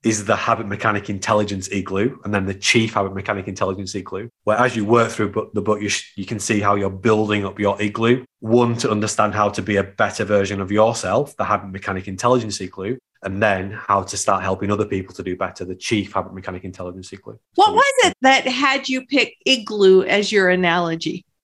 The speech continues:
Speaker 1: Trial, error, testing things out, you know, just trying to make it as simple as possible, as relatable as possible. Another great American academic, uh, Gene Twang, who, who wrote a great book called Generation Me, you know, showing that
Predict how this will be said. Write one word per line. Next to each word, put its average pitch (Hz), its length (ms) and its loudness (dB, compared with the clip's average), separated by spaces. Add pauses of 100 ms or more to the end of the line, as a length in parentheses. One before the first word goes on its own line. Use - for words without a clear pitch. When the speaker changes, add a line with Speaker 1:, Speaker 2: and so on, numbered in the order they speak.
(140)
Speaker 1:
Trial, 143 580 4
error, 123 440 4
testing 127 500 0
things 117 300 0
out, 113 420 4 (340)
you 117 140 -4
know, 107 240 2
just - 220 -6
trying 120 180 2
to 117 60 2
make 117 240 2
it 110 60 -4
as 104 80 -4
simple 117 420 0
as 101 100 -2
possible, 107 580 0
as 107 100 -6
relatable 110 580 2
as 101 80 -2
possible. 101 640 -2 (140)
Another 117 260 2
great 110 260 2
American 107 460 0
academic, 107 760 -2
uh, 104 140 0
Gene 104 480 -2 (220)
Twang, 113 580 0 (240)
who, 101 640 0 (340)
who 104 180 -6
wrote 104 320 0
a 120 40 0
great 107 240 0
book 107 120 -8
called 101 200 -4
Generation 104 560 0
Me, 101 360 -4 (200)
you 107 120 -4
know, 95 100 -2
showing 110 460 2
that 101 260 0